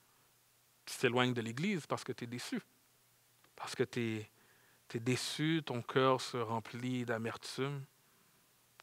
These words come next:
envers Dieu et tu, tu, tu, tu t'éloignes de Dieu. Donc, non seulement tu souffres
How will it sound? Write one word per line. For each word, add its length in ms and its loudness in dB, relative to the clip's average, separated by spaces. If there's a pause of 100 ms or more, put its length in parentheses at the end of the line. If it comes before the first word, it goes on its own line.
envers 300 0
Dieu 280 -4
et 40 -6
tu, 100 -10 (220)
tu, 140 -18 (140)
tu, 120 -16 (120)
tu 140 -10
t'éloignes 420 -2
de 100 -4
Dieu. 260 -6 (760)
Donc, 320 4 (1120)
non 160 4
seulement 480 2 (300)
tu 200 -12
souffres 800 -6